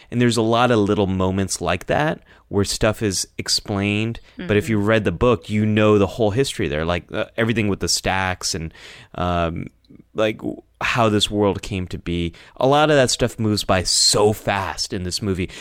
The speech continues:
Speaker 1: And that's actually a compliment I have to the movie. The movie is very well edited. Like, it doesn't seem like it's slow. Like, I was really on the edge of my seat the whole time.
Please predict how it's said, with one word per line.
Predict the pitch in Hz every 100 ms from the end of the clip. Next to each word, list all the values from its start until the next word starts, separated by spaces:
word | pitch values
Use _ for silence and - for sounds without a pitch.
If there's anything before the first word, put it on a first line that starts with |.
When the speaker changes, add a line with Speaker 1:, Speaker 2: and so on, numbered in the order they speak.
| -
Speaker 1:
And | -
that's | 170 214
actually | 277 - 127
a |
compliment | - 110 107 151 151 165
I | 165
have | 165
to | -
the | 160
movie. | 151 175
The | 151
movie | 117 190 240
is | 95
very | 82 80 95 110
well | 98 92 87 -
edited. | 87 95 - -
Like, | 87
it | 90
doesn't | 107 107 110
seem | - - 95 92
like | 87 87
it's | -
slow. | - - 98 90 85 85 80 - - -
Like, | - 101 -
I | 127
was | 165 110
really | 101 113 107
on | 92
the | 85
edge | 87
of | 90
my | 80
seat | - 110
the | -
whole | 82 78
time. | - 98 92 78